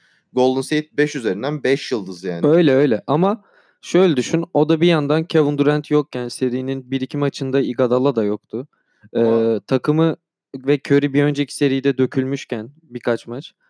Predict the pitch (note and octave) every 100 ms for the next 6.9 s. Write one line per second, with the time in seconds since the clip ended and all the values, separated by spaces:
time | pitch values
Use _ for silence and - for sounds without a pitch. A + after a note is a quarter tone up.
0 | - A#2 A#2+ A#2 G#2+ G#2+ C3 G#2 F#2 G#2
1 | G#2+ A#2+ A2 A2+ A2 A2 - D#3+ B2 -
2 | A2 C3 D3 C3+ - A#2+ C3 C3 A#2+ F#2
3 | D3+ F3 F#3 F#3 F#3 D3+ D3+ D3 D#3 E3
4 | D3 C#3+ D#3+ E3 D#3 - B2 A#2 - -
5 | - C3+ B2+ - - C#3+ C3 B2 A#2+ C3
6 | C#3 C3 C#3+ C#3 C#3+ C#3 C3+ A#2 A2+